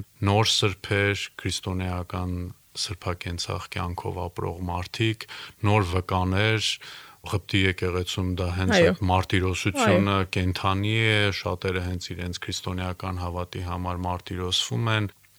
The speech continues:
Speaker 1: և, ը, մեր հավատացյալների բազմությունն էլ, կարծում եմ,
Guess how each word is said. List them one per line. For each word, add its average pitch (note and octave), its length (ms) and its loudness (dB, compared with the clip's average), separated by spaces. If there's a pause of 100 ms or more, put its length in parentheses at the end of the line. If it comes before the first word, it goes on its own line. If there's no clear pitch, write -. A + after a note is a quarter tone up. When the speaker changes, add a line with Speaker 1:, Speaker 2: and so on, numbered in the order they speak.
(140)
Speaker 1:
և, A2 460 6
ը, G#2+ 260 0
մեր A2 380 4
հավատացյալների G2 1000 0
բազմությունն F#2+ 800 -2
էլ, G#2 220 2
կարծում G2 520 -4
եմ, G#2 180 0